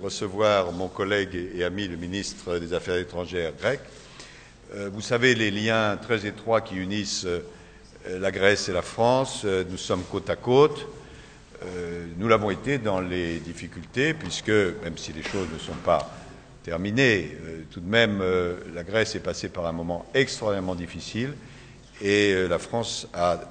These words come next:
été à ses côtés et l'est toujours, parce que nous, nous pensons que, euh, la Grèce est, euh,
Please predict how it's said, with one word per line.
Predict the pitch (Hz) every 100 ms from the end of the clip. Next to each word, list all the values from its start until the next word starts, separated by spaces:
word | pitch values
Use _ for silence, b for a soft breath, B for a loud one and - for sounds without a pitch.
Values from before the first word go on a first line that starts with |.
| - - -
été | 87 - 123
à |
ses | 104 -
côtés | 92 90 - 92 107 143 - - - - -
et | - 82
l'est | 85 120 -
toujours, | 101 101 117 95 64 - -
parce | 73 69
que | -
nous, | 87 101 110
nous | 92
pensons | 80 82 - 113 107
que, | - 92 82 B B B B B 82
euh, | 85 82 80 80
la | 80
Grèce | 80 98 110 - -
est, | 87 90 85
euh, | 78